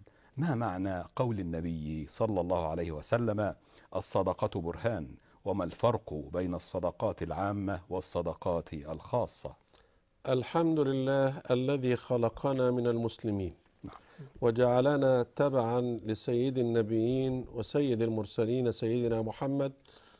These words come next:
Speaker 2: صلى الله عليه وعلى آله وأصحابه.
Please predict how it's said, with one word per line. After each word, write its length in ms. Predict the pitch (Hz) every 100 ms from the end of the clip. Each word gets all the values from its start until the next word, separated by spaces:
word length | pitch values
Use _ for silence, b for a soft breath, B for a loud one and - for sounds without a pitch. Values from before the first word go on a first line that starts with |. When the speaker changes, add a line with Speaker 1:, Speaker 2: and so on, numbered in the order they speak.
| -
Speaker 2:
صلى 260 | 185 151
الله 480 | 131 131 135 127 120
عليه 340 | 113 123 107
وعلى 300 | 113 107 107
آله 540 | 107 - 123 123 117 107
وأصحابه. 640 | 98 90 - 110 82 73